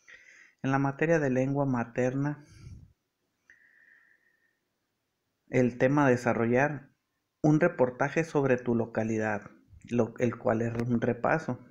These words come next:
El aprendizaje esperado nos dice, reflexiona sobre las particularidades de un reportaje. El énfasis, reflexionar acerca sobre varias de las características y funciones de un reportaje, así como sobre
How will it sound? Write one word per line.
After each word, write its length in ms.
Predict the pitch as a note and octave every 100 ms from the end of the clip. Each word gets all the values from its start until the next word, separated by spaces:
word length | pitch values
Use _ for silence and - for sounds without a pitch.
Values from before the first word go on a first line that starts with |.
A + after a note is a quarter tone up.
| -
El 140 | A2+ A#2
aprendizaje 680 | A#2 A2+ A#2 A#2 C3 C3+
esperado 520 | D3 - B2 A#2+ C3+
nos 180 | C#3 A#2
dice, 300 | B2+ C#3 -
reflexiona 800 | C#3+ C3+ B2 A2+ - C3 C3 C#3+
sobre 340 | C#3+ C3 B2+ A#2+
las 220 | A#2 A#2
particularidades 1120 | - A#2 - A#2 B2 A#2 A#2 A2+ A#2+ B2+ C3
de 80 | A#2
un 160 | A2 -
reportaje. 800 | A2+ - - - C3+ C#3 - - _ _ - - _
El 160 | A2+ A#2
énfasis, 560 | C3+ C#3+ D#3 D#3 D3+
reflexionar 800 | C#3+ C3 C#3 C3+ - C#3 B2+ B2+
acerca 680 | C3 B2+ B2+ C3 - D3 D3+ - - - - - _ _ _ _ _ _ _ -
sobre 380 | - D3 C#3+
varias 380 | C3 C3 D3 D#3
de 80 | D#3
las 160 | C3+ -
características 840 | B2 B2 - A#2+ B2+ - - C3+
y 80 | C3
funciones 520 | - A#2 A#2+ B2+ C3
de 60 | A#2+
un 120 | A#2+
reportaje, 640 | B2+ - A2+ - A#2+ B2+
así 280 | C3+ - E3+
como 240 | C3 C3+ C3
sobre 400 | A#2 A#2 A2+